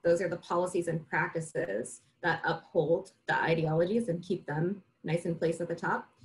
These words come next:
Then there's the interpersonal level. So that's how it plays out between us as individuals.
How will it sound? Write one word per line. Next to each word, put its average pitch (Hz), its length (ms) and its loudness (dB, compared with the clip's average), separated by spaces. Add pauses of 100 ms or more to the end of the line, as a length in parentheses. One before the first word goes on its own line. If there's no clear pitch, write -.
(300)
Then 196 100 0
there's 208 200 2
the - 80 -4
interpersonal 170 640 0
level. - 240 -4
So - 120 -4
that's 170 180 0
how 175 140 -4
it - 160 -8
plays 170 260 4
out 156 300 -2
between 170 420 -2
us - 280 -4
as - 160 -6
individuals. 175 800 -2